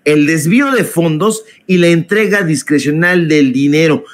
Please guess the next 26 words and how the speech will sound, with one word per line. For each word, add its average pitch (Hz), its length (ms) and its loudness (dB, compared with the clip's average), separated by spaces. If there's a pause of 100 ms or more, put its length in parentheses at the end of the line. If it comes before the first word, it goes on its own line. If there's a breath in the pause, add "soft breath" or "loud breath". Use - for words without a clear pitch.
(100)
De 208 100 0
eso 247 160 0
sería 208 320 0
muy 214 220 0
interesante 175 680 -2
preguntarle 156 840 -2 (140 loud breath)
a 123 140 -6
Xóchitl 170 440 -2
Gálvez. 214 420 -2 (160 soft breath)
Claro, 254 500 -2 (160)
cuando 175 440 2
ella 196 540 0 (180)
se 180 280 -2
someta 185 1040 0
a 165 140 0
una 190 280 2
entrevista 170 800 0
de 147 140 2
a 127 80 -2
de 127 160 2
veras, 131 320 0 (160 loud breath)
no 349 160 -2
una 330 160 0
de 247 80 0
estas 240 320 -2
entrevistas 160 800 -2